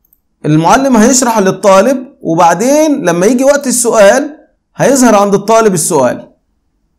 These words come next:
طبعًا أنا جاوبت على السؤال ده سابقًا، فكتب لي كون-، كلمة congratulation، يعني خلاص أنت جاوبت وإجابتك صحيحة. ده الأسلوب الخاص بالباوربوينت، إن أنا أعرض الشرايح وبعدين وراها الأسئلة. تعالوا نعمل خروج،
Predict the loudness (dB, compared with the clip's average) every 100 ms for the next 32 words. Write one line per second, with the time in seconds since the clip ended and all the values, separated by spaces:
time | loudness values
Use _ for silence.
0 | _ _ _ _ -4 0 0 0 0 0
1 | 0 0 0 0 -2 -2 -2 -2 0 0
2 | -2 0 -2 0 -2 -2 -4 -4 -4 -2
3 | -4 -4 -4 -2 -2 -2 -2 0 0 0
4 | -2 -2 0 0 -2 -6 -2 -2 0 -2
5 | -2 -4 -4 -4 -4 -6 -10 -16 _ _
6 | _ _ _ _ _ _ -8 -2 -2 -2
7 | -4 -4 -2 -2 -2 0 -2 0 -2 0
8 | 0 0 -2 -2 -2 -2 0 0 0 0
9 | -2 -2 2 2 0 0 0 0 0 2
10 | 2 2 -2 -4 -8 -10 -18 _ -2 -2
11 | -2 -4 -2 0 0 -2